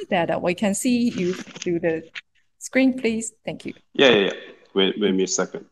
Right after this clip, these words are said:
Speaker 1: Ah, don't worry.
Speaker 2: Okay.
Speaker 1: <laughs> Take your time.
Speaker 2: Yes.
Speaker 1: Hi. Wow.
Speaker 2: Hi.
Speaker 1: <laughs> Handsome boy. <laughs> Hello, hello.
Speaker 2: Thank you, thank you. Yeah.
Speaker 1: Hello, Kevin. <laughs> How are you? Good? <laughs>
Speaker 2: Yes, fine.
Speaker 1: Mm, thank you for your waiting outside, uh,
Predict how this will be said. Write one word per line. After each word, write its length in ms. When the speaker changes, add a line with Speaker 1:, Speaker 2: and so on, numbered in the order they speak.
Speaker 1:
Ah, 240
don't 100
worry. 180
Speaker 2:
Okay. 180
Speaker 1:
<laughs> 180
Take 140
your 60
time. 160
Speaker 2:
Yes. 360
Speaker 1:
Hi. 500
Wow. 760
Speaker 2:
Hi. 320
Speaker 1:
<laughs> 120
Handsome 260
boy. 200
<laughs> 20
Hello, 680
hello. 500
Speaker 2:
Thank 220
you, 100
thank 220
you. 100
Yeah. 120
Speaker 1:
Hello, 240
Kevin. 520
<laughs> 40
How 60
are 120
you? 260
Good? 300
<laughs> 400
Speaker 2:
Yes, 340
fine. 360
Speaker 1:
Mm, 340
thank 180
you 80
for 140
your 140
waiting 480
outside, 540
uh, 340